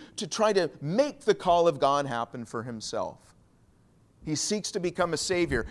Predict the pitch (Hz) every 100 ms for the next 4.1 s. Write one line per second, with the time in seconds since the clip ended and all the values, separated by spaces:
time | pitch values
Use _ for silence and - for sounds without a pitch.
0 | - 165 170 175 - 233 262 262 175 175
1 | 139 120 143 - 131 131 131 123 135 123
2 | 120 113 135 117 120 - 123 117 - -
3 | - 120 139 135 127 123 113 107 95 -
4 | -